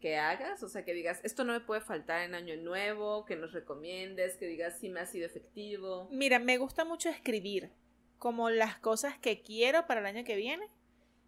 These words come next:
Speaker 2: y todas aquellas cosas que ya cumplí este año. O sea, es como un planificador de cosas, pero lo quemo. Y ya.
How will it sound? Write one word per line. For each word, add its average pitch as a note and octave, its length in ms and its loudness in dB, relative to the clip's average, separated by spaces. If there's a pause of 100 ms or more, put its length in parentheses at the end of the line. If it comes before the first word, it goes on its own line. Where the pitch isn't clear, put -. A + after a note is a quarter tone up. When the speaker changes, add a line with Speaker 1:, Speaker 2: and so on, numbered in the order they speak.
(140)
Speaker 2:
y A#3 680 0
todas B3 240 8
aquellas G#3+ 340 2
cosas B3 340 0
que A3+ 180 2
ya F#3 200 6
cumplí A3 520 -2
este G3+ 300 -4
año. F3 300 -10 (120)
O - 20 -20
sea, G#3+ 140 -2
es A3 80 -4
como A3 480 4
un G3 260 -2 (1000)
planificador G#3+ 1200 0 (220)
de A#3+ 180 6
cosas, C#4+ 560 4 (520)
pero D4+ 400 12 (320)
lo A#3 220 8
quemo. C#4+ 320 4 (1400)
Y A3 120 0
ya. F3+ 260 0